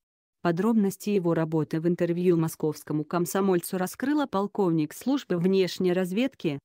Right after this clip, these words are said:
С В Р, России в отставке Людмила Нуйкина, которая в паре с мужем Виталием долгие годы служила разведчиком-нелегалом и была раскрыта из-за предательства Гордеевским.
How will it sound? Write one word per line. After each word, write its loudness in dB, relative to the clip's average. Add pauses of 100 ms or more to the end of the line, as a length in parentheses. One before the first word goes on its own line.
(120)
С -2
В -2
Р, 0 (220)
России 0
в 0
отставке -4
Людмила 2
Нуйкина, 0 (220)
которая 0
в -8
паре 0
с -10
мужем 2
Виталием 0
долгие 2
годы 0
служила 0
разведчиком-нелегалом 0
и 0
была 0
раскрыта 0
из-за -2
предательства -2
Гордеевским. -4